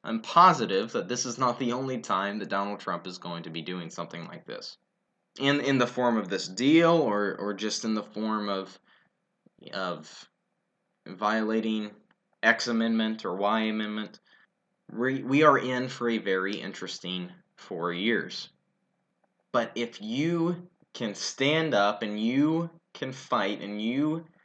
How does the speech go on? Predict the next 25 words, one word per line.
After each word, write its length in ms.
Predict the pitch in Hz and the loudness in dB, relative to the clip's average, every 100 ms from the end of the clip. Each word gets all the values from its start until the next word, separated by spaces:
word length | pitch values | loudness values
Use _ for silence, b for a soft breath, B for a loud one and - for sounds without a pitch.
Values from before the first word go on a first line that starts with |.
| b _ _ | b _ _
can 380 | - 120 110 104 - | -6 -2 -2 -4 -10
say, 680 | - - 120 113 110 101 - b b b _ _ _ _ - | -18 -4 2 4 4 0 -6 b b b _ _ _ _ -10
Guys, 580 | 110 143 143 113 - - _ _ _ _ _ _ _ _ _ - | 0 2 2 0 -6 -14 _ _ _ _ _ _ _ _ _ -8
I 80 | 110 | -2
really 300 | 127 165 175 | 2 2 4
don't 240 | 143 131 | 0 -2
care 380 | - 143 156 123 | -2 2 4 4
that 160 | 107 - | 2 -2
he's 560 | 117 117 113 - - - - | 0 -2 0 -4 -6 -12 -20
<laughs> 160 | - - | -16 -8
the 160 | 131 | -6
president 500 | 117 139 120 120 117 | 2 2 4 0 0
of 60 | 107 | -2
the 100 | 104 | -2
United 320 | 104 95 92 | -2 -4 -6
States. 400 | - 98 95 98 | -6 -4 -2 -2
I 100 | 110 | -2
really 280 | 117 135 123 | -2 -2 0
don't 240 | 117 117 | 0 -2
care 280 | - 101 110 | -2 0 0
that 140 | 104 | 0
he's 180 | 95 101 | -2 -4
a 60 | 101 | -2
Republican, 640 | 113 117 151 127 - 69 - _ | -2 2 2 2 -6 -14 -16 _
supposedly. 720 | - - 160 127 90 - 64 | -16 -4 0 0 -2 -8 -10